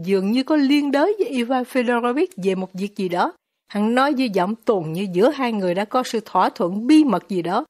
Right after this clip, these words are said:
Một cái gì mà trước đây cả hai bên đã nói với nhau,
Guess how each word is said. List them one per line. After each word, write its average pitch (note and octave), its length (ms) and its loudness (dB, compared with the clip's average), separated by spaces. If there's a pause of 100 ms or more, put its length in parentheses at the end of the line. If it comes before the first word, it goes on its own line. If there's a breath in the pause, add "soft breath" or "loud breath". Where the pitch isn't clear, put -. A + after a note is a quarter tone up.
(380)
Một C4 160 0 (100)
cái D#4 160 4
gì G#3+ 380 2
mà E3 100 -4 (160)
trước F#4 220 2
đây C4+ 140 2
cả C4 240 2
hai C4 340 0
bên B3+ 220 0
đã A#3 100 0
nói D#4+ 300 2
với D#4 100 4
nhau, C4+ 300 0